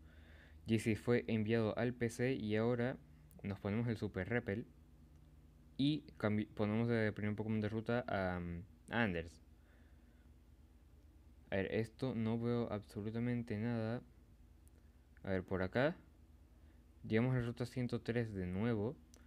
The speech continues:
A ver, que yo supongo que no debe faltar demasiado para llegar a... a ver, ¿Tú te volteas? No, parece que es combate obligatorio.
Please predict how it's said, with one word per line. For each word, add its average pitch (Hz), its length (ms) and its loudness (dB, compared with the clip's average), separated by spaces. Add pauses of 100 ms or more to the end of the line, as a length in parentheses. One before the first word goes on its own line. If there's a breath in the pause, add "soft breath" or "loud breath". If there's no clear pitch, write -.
(400 loud breath)
A 101 60 -2
ver, 95 120 2
que 98 80 0
yo 95 100 6
supongo 117 300 0
que 120 80 0
no 117 160 2
debe 110 160 2
faltar 95 460 -2
demasiado 87 840 0 (640)
para 87 180 -2
llegar 85 460 0
a... 82 220 -2 (1000 loud breath)
a 90 80 -4
ver, 87 200 -2 (400)
¿Tú 110 140 -8
te 113 80 -4
volteas? 143 580 -2
No, 90 300 -4
parece 95 340 -4
que 107 60 -2
es 104 80 -2
combate 104 280 -4
obligatorio. 82 540 -2